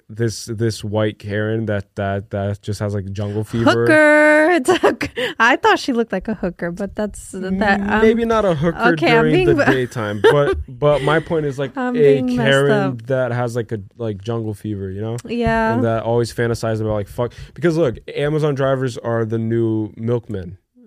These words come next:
Speaker 2: Mm, okay.
Speaker 1: You know, that
Speaker 2: Yeah.
Speaker 1: back in the day, there was the milk guy. He would go deliver your milk.
Speaker 2: Yeah.
Speaker 1: And then housewives, and then the husband's at work, and then the husband's probably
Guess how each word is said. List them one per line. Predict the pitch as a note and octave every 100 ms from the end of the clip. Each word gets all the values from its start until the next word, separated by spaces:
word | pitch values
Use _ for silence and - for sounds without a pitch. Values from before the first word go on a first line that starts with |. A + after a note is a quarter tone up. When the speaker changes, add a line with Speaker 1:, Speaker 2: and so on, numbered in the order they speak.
| G3
Speaker 2:
Mm, | G3 G#3 F#3+ G3 G#3
okay. | C#4+ D#4+ B3+ C4+
Speaker 1:
You | F#3
know, | A#2+ C3+ C#3
that | A2+ A#2 A#2 A#2+ A#2
Speaker 2:
Yeah. | - -
Speaker 1:
back | B2 A#2
in | A#2+
the | A2+
day, | A#2 A#2
there | A2 A2 A2
was | A2 G#2+
the |
milk | A2 A2+ G#2+
guy. | A2+ A2 A2
He | G#2+ - A2
would | G#2+
go | F#2 A2
deliver | G#2 G#2 G2+
your | G2+
milk. | B2 C3+ B2+ - -
Speaker 2:
Yeah. | G#3 G#3 G3
Speaker 1:
And | A2+ A2+
then | A2
housewives, | A2 A#2+ A#2 - A2+ A2+ A2 G#2+ G#2+
and | A2
then | G#2+
the | G#2 A2 G#2+
husband's | A#2 A2+ A2+ A2
at | F#2
work, | A2 A#2 A2+ A2
and | A2+
then | A2+ A2+
the | A#2
husband's | B2+ A#2+ A#2+
probably | B2+ A#2 A#2